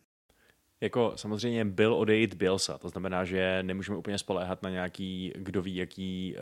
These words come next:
růžový emoce a, a chování se v rukavičkách, pokud dojde k opravdový krizi, což si myslím, že jestli po deseti zápasech, eh, budou pořád třeba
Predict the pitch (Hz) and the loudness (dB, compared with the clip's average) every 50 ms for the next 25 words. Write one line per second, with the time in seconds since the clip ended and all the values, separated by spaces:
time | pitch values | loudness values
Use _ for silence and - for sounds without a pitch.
0 | 90 87 87 95 92 - 107 107 104 95 107 101 101 104 - 101 98 95 98 - | -6 -4 -2 -4 -4 -2 -2 0 0 2 0 0 0 0 -2 -2 -2 -2 -2 0
1 | - 107 98 95 101 - - 101 98 92 92 92 92 92 95 95 95 - - 98 | 0 2 2 2 2 2 2 2 2 2 2 2 2 2 2 2 0 0 -2 -2
2 | 95 90 90 90 92 92 - - 101 95 95 95 95 98 - 107 95 95 95 - | 0 0 0 0 0 -2 -2 -2 -2 -2 -2 -2 -2 -4 -4 -2 -2 -2 0 0
3 | 92 95 92 - - 98 95 98 95 - - - - 101 - - - - - - | -2 -2 -2 -4 -4 -2 -2 -2 -2 -4 -6 -6 -4 -6 -6 -6 -10 -20 -20 -20
4 | - - _ _ - 98 101 110 107 - - 104 - 113 104 98 104 95 104 101 | -20 -20 _ _ 2 6 6 6 6 4 2 2 2 2 4 2 2 0 0 0
5 | - 110 113 95 85 80 80 78 - - 101 92 - - - - - 101 98 95 | 2 4 4 4 2 0 -6 -8 -8 -8 -8 -6 -6 -6 -6 -4 -4 -4 -6 -6
6 | - - 98 95 87 101 98 98 92 - - - - _ - 104 90 - - 104 | -6 -6 -6 -4 -2 -2 0 -2 -2 -4 -10 -20 -16 _ -2 -2 -2 0 0 -2
7 | 98 - 101 101 101 92 98 90 104 101 98 95 - 101 - - 110 104 101 95 | 0 2 2 2 2 0 -2 -4 -2 0 0 0 0 -2 0 2 4 4 4 2
8 | - - - 107 98 98 98 95 95 95 95 90 95 95 98 98 95 - 107 92 | 0 -4 -2 0 2 2 4 4 2 2 2 0 0 2 2 2 2 0 -2 0
9 | 98 98 101 98 - - - - 107 98 101 | 2 2 2 2 0 -6 -8 -6 -4 -4 -4